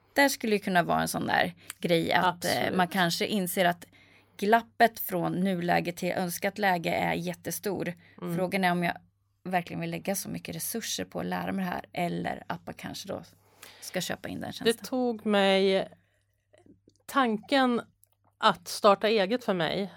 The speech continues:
Speaker 2: började näras tio år innan jag startade bolaget. Mycket av det var att,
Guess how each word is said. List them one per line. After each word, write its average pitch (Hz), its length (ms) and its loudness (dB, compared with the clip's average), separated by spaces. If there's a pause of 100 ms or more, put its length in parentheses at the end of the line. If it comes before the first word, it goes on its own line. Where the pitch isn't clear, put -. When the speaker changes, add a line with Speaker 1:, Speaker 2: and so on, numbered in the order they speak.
Speaker 2:
började 180 540 2
näras 175 800 0 (120)
tio 180 380 -2
år 170 360 0
innan 180 460 -2
jag 151 120 -4
startade 196 480 -4
bolaget. - 680 -8 (1120)
Mycket 214 400 0
av 226 120 6
det 185 240 2
var 165 440 2 (520)
att, - 380 -8